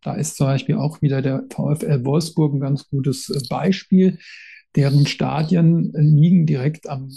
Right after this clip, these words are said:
Mittellandkanal und die können das Wasser von dort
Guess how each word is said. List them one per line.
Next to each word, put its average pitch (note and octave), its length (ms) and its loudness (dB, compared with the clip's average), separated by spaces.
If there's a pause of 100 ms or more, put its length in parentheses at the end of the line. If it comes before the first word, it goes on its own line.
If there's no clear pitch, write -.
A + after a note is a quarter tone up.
(120)
Mittellandkanal D#3 1500 0
und C#3 520 -10
die C#3 120 0
können D#3 420 2
das C3 300 -8
Wasser - 380 -4
von C3+ 180 -6
dort C3 360 -4